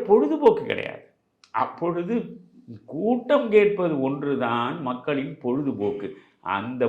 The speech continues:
பொழுதுபோக்கான அம்சத்தை அற்புதமாக பயன்படுத்தி கொண்டது தான் திராவிட இயக்கங்கள்.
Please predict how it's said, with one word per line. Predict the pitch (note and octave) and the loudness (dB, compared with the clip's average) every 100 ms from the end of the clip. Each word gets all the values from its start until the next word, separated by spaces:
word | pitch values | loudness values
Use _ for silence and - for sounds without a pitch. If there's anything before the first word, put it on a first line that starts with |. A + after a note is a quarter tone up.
| - | -2
பொழுதுபோக்கான | - A#2+ E3 G3+ G#3+ F#3 F3+ F3+ D3+ D3 C#3+ C3+ A#2 | -6 -4 -4 -2 -4 -2 -4 -4 -4 -2 -2 -4 -4
அம்சத்தை | G2+ B2+ - C#3 - A2 G2+ - - _ - | -6 -8 -6 -6 -2 -2 -2 -6 -12 _ -8
அற்புதமாக | F2+ G#2 - D#3 F3 E3+ F#3 G3+ G3 | -4 -4 0 2 2 4 4 4 4
பயன்படுத்தி | D#3 D3+ D#3+ D3 C3+ C3 | 4 2 0 -2 -4 -4
கொண்டது | B2+ B2 A2 A2 | -4 -2 -2 -2
தான் | A#2 G3+ D3+ G#2 G2+ _ _ _ | -2 -4 -6 -8 -14 _ _ _
திராவிட | G#2 G#2 F#2+ F2+ | 0 2 2 -2
இயக்கங்கள். | F2 F2+ - D#2+ - | -8 -12 -16 -18 -16